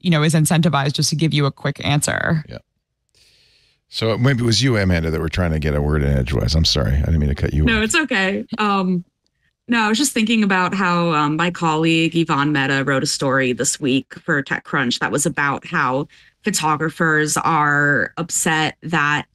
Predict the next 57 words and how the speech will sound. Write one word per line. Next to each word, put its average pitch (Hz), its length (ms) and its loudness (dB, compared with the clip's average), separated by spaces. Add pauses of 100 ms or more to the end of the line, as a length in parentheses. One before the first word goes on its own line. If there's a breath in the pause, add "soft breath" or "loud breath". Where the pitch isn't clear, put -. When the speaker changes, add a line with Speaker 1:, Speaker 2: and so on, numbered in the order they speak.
(460)
Speaker 3:
their 165 840 2
pictures 190 520 0
are 165 120 0
being 160 360 0
flagged 160 540 -2
as 151 240 -2
made 143 340 2
by 151 240 -2
A 147 220 0
I 143 300 0
when 147 160 0
they're 131 120 0
not 123 240 0
made 180 220 0
by 185 180 0
Speaker 2:
Oh, 147 40 -4
Speaker 3:
A 180 40 -2
I, 190 40 2
Speaker 2:
especially 190 460 2
on 143 40 2
Speaker 3:
which 143 100 2
Speaker 2:
Instagram, 90 720 -2
right? 156 380 0
Speaker 3:
Yeah, 185 300 0
and - 100 2
that 311 140 0
happened 277 300 0
to 302 60 2
Micah 208 440 0
with 214 160 0
his 277 160 2
<laughs> - 80 -2
proposal 269 540 2
photo. 220 580 -2
Speaker 2:
Yes. 151 720 -2 (320)
They 156 140 0
thought 180 300 -2
it 175 60 -2
was 151 160 0
Speaker 3:
Which 170 120 0
Speaker 2:
A 180 40 0
I, 156 140 0
but 143 220 -2
what 170 260 -2
was 156 240 0
it? 110 80 -2
It 113 60 0
was 113 160 0
he 135 260 0
edited 139 380 0
it 135 80 -4
with 127 180 -2
an 120 60 0
Speaker 3:
<laughs> 113 40 0
Um, - 20 0
Speaker 2:
A 120 160 0
I 113 260 0